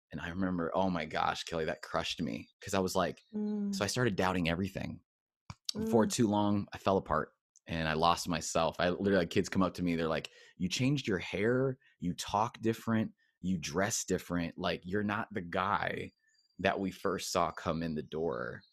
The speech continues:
Speaker 1: And
Speaker 2: Yeah.
Speaker 1: I, I blamed it on being more mature, but the truth was, is that it was the dogma of those, like, rules and the judgment of people that I put as gods and on pedestals in front of me. And I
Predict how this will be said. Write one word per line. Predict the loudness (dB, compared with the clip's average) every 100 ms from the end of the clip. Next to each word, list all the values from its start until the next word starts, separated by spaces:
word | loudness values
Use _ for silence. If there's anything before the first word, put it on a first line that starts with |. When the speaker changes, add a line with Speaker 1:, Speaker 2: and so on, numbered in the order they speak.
| _ _ _ _ -2
Speaker 1:
And | 0
Speaker 2:
Yeah. |
Speaker 1:
I, | 0 -4 -12 -2
I | -2
blamed | 2 2 2 2
it | 2
on | 2 0 -2
being | -2 -2 0
more | 0 0
mature, | -2 -4 -6 -2 -2 -2 -4
but | -10
the | -10
truth | -4 -4 -2
was, | -2 0 0 -2
is | -8
that | -6 -6 -8
it | -10 -6
was | -6 -6 -12
the | -8
dogma | -6 -6 -4 -4 -4 -6
of | -10 -10 -6
those, | -6 -6 -8
like, | -12 -10
rules | -4 0 2 0 -2 -8 -8
and | -6 -4 -6 -10 -20 -20 -12
the | -6
judgment | -2 -2 -2 -6
of | -6 -8
people | -6 -2 -2
that | -2
I | -4 -6 _ -4
put | -2
as | -2 -4
gods | -4 -2 -4 -6
and | -8
on | -8 -6
pedestals | -4 -4 -4 -6 -6
in | -8
front | -6 -4 -4
of | -4
me. | -6 -8
And |
I | -14